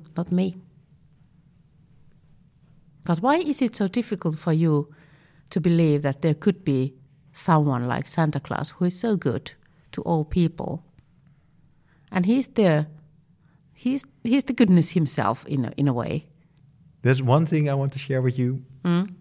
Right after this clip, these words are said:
Speaker 2: because I was walking around for a few hours around, uh, the Santa village. And at one point I heard myself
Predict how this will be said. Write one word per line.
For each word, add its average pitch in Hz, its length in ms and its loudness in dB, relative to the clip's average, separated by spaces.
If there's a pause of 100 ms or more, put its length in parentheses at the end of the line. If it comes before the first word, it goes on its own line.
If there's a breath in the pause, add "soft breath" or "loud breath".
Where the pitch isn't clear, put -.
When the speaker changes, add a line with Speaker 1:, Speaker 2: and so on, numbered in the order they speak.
(160)
Speaker 2:
because 113 160 -4
I 123 40 -4
was 117 120 -2
walking 117 300 0
around 117 200 0
for - 120 -6
a 110 60 -2
few 117 260 -2
hours 110 320 -2 (580)
around, 104 420 -6 (260)
uh, 98 640 -12 (540)
the - 100 -14
Santa 104 300 -8
village. 107 520 -6 (1700 soft breath)
And 110 120 -6
at 113 60 -4
one 123 220 0
point 135 360 -2
I 139 40 -12
heard 120 220 -2
myself 110 680 -6